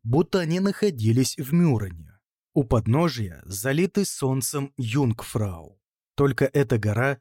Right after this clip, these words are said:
казалась в десять раз больше, и ее снега сверкали ярче. Конвой не был охотником за зрительными впечатлениями, и его совсем, как правило, не занимали виды природы,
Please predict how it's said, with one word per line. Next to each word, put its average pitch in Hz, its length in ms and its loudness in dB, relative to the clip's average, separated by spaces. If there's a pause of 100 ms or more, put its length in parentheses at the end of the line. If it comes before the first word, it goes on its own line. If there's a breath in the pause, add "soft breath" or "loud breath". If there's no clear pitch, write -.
(120)
казалась 160 560 0
в 107 160 -12
десять 131 400 -4
раз 123 280 0
больше, 110 580 -2 (180)
и 135 60 0
ее 135 300 0
снега 113 640 -2
сверкали 120 880 0
ярче. 107 840 -6 (1160)
Конвой 180 380 2
не 151 180 0
был 160 180 0
охотником 165 720 0
за 175 180 -4
зрительными 123 600 0
впечатлениями, 95 1120 -4 (240)
и 143 80 2
его 127 480 2
совсем, 185 500 -4
как 175 200 -2
правило, 156 400 0
не 160 160 -2
занимали 127 560 2
виды 113 340 0
природы, 147 640 -2